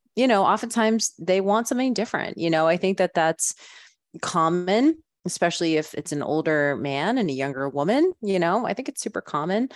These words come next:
Um, I think that I don't really know that there's a cutoff, to be honest. I remember being dating and I was maybe thirty-five, thirty-six and going out on a couple of dates with fifty-year-olds.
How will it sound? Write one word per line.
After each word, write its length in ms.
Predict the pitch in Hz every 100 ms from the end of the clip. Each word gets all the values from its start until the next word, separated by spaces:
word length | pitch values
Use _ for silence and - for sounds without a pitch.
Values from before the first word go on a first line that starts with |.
| - - -
Um, 540 | 190 196 185 175 175 180 _ _ _ _ _
I 180 | 190 254
think 500 | 294 294 269 240 - - _
that 520 | 180 175 170 165 160 - _ _ _ _ _ _ _ -
I 180 | 175 262
don't 320 | 339 302 -
really 260 | 190 190 185
know 200 | 170 170
that 140 | 170
there's 200 | 147 147
a 60 | 151
cutoff, 420 | - - - -
to 80 | -
be 100 | 113
honest. 280 | 113 - -
I 80 |
remember 400 | 208 220 190 185
being 400 | 180 170 160 160
dating 400 | 156 151 147 147
and 80 | 143
I 60 | 135
was 160 | 151
maybe 200 | 165 156
thirty-five, 520 | 160 151 151 156 147 147
thirty-six 400 | 143 - 165 185
and 80 | 175
going 260 | 175 180 -
out 340 | 151 170 - -
on 100 | 156
a 60 |
couple 180 | 196 175
of 60 | 170
dates 180 | 175
with 80 | 175
fifty-year-olds. 680 | - 160 175 208 262 330